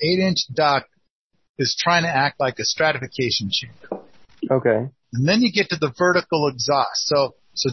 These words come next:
Speaker 1: just before the vertical exhaust, you're gonna have a vertical cleanout thing. So you're gonna put a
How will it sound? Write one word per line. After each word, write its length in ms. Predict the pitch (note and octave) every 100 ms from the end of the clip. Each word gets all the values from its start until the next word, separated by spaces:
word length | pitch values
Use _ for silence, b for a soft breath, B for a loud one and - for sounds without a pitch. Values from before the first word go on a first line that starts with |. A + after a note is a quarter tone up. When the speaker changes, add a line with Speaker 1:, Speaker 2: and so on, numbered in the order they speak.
| A2
Speaker 1:
just 380 | - C#4+ A#3 -
before 480 | B3+ - C4+ B3+
the 160 | G#3+ F3+
vertical 460 | G3+ G#3 G3 G#3 F#3+
exhaust, 540 | C#3+ E3+ F3 D#3+ -
you're 80 | D3
gonna 180 | E3+ D#3+
have 280 | D#3+ E3 D#3
a 160 | C3+ A#2+ A#2+
vertical 880 | C3+ F#3 G#3+ G#3+ G#3 G#3 G3+ G3+ - _ _ _ _ _ _ -
cleanout 500 | - G3+ G3 D#3 A#2+ - _ _ _ _
thing. 220 | C#3+ G#2+
So 120 | -
you're 80 | D3
gonna 100 | C#3+
put 180 | -
a 40 | F#3+